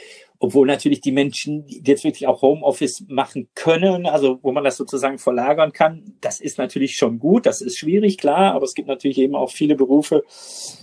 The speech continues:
wo es im Augenblick ganz, ganz, äh, schlecht aussieht und wo die Menschen halt gar nicht arbeiten können, vielleicht in Kurzarbeit gehen, aber es gibt natürlich auch genug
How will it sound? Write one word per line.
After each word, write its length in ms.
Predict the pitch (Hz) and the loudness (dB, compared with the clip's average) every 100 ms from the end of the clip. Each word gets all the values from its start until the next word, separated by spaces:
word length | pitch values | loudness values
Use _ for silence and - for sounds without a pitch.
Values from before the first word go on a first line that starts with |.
| - | -18
wo 200 | - 131 | -2 0
es 100 | 139 | 0
im 120 | 147 | 2
Augenblick 280 | 123 131 131 139 | 2 2 0 0
ganz, 280 | 139 107 | -2 -4
ganz, 440 | - 117 107 - 131 | -8 -6 -8 -8 -4
äh, 120 | 131 | -4
schlecht 540 | 123 - - 143 131 - | -4 -8 -2 -2 -2 0
aussieht 440 | 143 135 143 131 | 2 2 0 2
und 260 | 127 120 127 | 0 -2 -6
wo 40 | |
die 100 | 120 | -4
Menschen 320 | 120 - 135 | -4 -4 -2
halt 160 | 117 - | 0 2
gar 160 | 123 | 0
nicht 180 | 151 - | 0 2
arbeiten 380 | 147 147 135 135 | 4 4 2 -4
können, 500 | - 147 151 147 139 | -2 -2 0 -6 -8
vielleicht 480 | - - 123 131 135 | -6 -2 0 -2 -4
in 80 | 127 | -6
Kurzarbeit 580 | 156 - 147 139 135 | -4 2 4 4 2
gehen, 300 | - 147 147 | 0 -2 -2
aber 140 | 127 127 | -4 -6
es 100 | 123 | -8
gibt 140 | - | -12
natürlich 320 | 127 - 120 | -12 -6 -4
auch 120 | 117 - | -4 -4
genug 260 | 127 123 | -4 -4